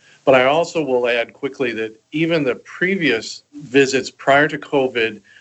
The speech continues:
when a lot of these visits were through the walk-in, very positive. It's so convenient. You know, you have a,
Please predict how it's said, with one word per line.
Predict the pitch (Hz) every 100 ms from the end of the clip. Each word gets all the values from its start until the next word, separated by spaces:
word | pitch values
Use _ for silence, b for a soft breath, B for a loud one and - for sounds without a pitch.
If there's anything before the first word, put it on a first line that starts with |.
| b
when | 120 127 123 120
a | 123
lot | 117 120
of | 127
these | 131 117
visits | 117 131 - 127 113 117 -
were | 113 110 -
through | - -
the | 107
walk-in, | 98 113 131 135 113 104 b b b
very | - 202
positive. | 240 139 104 95 85 - _ -
It's | 143 -
so | - 185
convenient. | 185 151 127 - 160 208 175 117
You | 113
know, | 120
you | 123
have | 120 156 147
a, | 117